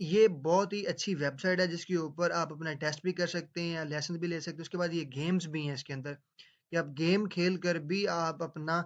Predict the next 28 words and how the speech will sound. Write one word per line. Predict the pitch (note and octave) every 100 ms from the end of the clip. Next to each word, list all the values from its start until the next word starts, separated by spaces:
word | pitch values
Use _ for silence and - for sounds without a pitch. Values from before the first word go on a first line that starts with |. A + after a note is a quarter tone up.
| - _ _ _
अ, | D#3 D#3 D3+ -
आपकी | D#3 D3 D#3
टाइपिंग | C#3+ C3+ D#3+
भी | G3
बेहतर | G#3+ G3
हो | G3+
जाएगी | F#3+ F3+ E3+
और | D#3+
आप | D#3+ D#3 D3
टाइपिंग | D3+ C#3+ F3+ F#3+
भी |
कर | G#3 F#3 F3
रहे | F3+
होंगे | F3
और | F3
साथ-साथ | E3+ E3 D#3+ F3
जी | D3+ E3+
आप | D#3 D3+
एंजॉयमेंट | D3+ D3 D#3 E3 F3 D#3
के | D#3
साथ-साथ | C#3+ D3 D#3+
आपकी | D3 C#3+ - F3 F3 _ _ _ _ _ _ C3
बेहतर | E3+ E3+ F3+
हो | C#3 D3+
जाएगी, | D3 D3+ D3+ D3+ C#3 C#3+ D#3 G#2+ - - - _ _ _ _ _ -
अ, | C#3+ C#3
टाइपिंग | C#3 E3+ E3 D3+ B2
भी। | B2+